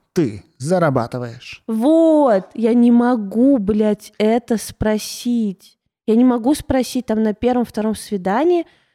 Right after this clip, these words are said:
Speaker 2: хотя я понимаю, что, ну, мне откровенно как бы, ну, типа, насрать.
Speaker 1: Я прекрасно тебя понимаю.
Speaker 2: Я не жду там спонсора, я не выбираю себе прям вот, типа, с первого свидания мужа.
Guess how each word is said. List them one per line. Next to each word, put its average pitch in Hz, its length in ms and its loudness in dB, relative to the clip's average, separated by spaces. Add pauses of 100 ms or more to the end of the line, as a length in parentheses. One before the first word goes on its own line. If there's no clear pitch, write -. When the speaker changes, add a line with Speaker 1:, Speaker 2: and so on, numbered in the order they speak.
(200)
Speaker 2:
хотя 240 300 -2
я 254 60 0
понимаю, 262 560 0
что, 247 400 -2 (520)
ну, 254 100 0
мне 262 300 2
откровенно 262 640 0
как 240 200 -4
бы, 226 100 0
ну, 254 100 2
типа, - 280 -6
насрать. 220 640 -4
Speaker 1:
Я 139 180 -2
прекрасно 170 460 -2
тебя 147 120 -2
понимаю. 139 400 0
Speaker 2:
Я 254 120 0
не 277 120 2
жду 240 580 2
там 180 200 -4
спонсора, 208 720 -2 (100)
я 208 220 -2
не 220 160 0
выбираю 240 640 2
себе 240 440 -4
прям 220 300 -4
вот, 202 180 -6
типа, - 200 -8
с - 80 -12
первого 254 300 0
свидания 247 540 0
мужа. 214 500 2